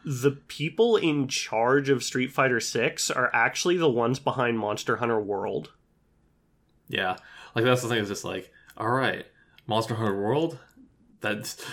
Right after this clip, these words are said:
Speaker 2: best-selling game in Capcom's history? Hell yeah, we got money now. Then
Speaker 1: And
Speaker 2: Re-,
Speaker 1: not only
Speaker 2: and then
Speaker 1: that
Speaker 2: Resident Evil Eight did well, too.
Speaker 1: Yep. But then not only was Monster Hunter World, like, their best-selling game, but the people behind it are also big fighting game people.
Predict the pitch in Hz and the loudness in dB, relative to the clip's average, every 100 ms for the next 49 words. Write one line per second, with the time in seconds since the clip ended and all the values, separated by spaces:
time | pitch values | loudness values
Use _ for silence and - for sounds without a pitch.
0 | - _ 113 - 120 113 107 110 107 104 | -16 _ -2 2 0 2 2 2 2 0
1 | 104 98 95 104 104 151 156 143 - _ | 0 -2 -2 -4 -2 -2 -2 -6 -12 _
2 | - 117 - - 123 104 104 127 - 85 | -4 -2 -2 -4 -6 -6 -6 -6 -8 -8
3 | - - _ _ _ _ - 127 123 135 | -10 -12 _ _ _ _ -2 2 4 6
4 | 139 135 123 147 175 131 113 110 95 120 | 6 6 6 8 8 6 2 -2 2 2
5 | 127 87 92 92 - 120 - - - _ | 2 -6 -6 -8 -2 -2 -2 -10 -18 _
6 | 135 123 131 - _ _ _ _ 131 143 | -2 0 0 -6 _ _ _ _ 2 4
7 | 139 139 147 170 156 151 139 131 - - | 6 6 6 6 6 6 6 2 -4 -2
8 | 147 139 143 131 120 123 120 110 - _ | 0 2 4 4 4 4 2 0 -14 _
9 | 120 110 - _ _ _ _ _ _ 147 | -2 -2 -8 _ _ _ _ _ _ 2
10 | 139 123 - 120 113 120 151 131 127 113 | 4 2 4 2 2 4 6 4 2 0
11 | 117 - 131 143 131 113 113 110 175 208 | -2 0 0 0 0 -2 -2 0 4 4
12 | 156 123 113 - _ _ _ _ _ _ | 4 2 0 -4 _ _ _ _ _ _
13 | 127 123 131 123 113 - 156 139 107 101 | 2 2 2 2 0 2 4 4 0 -2
14 | 98 110 - - | -4 -6 -4 -8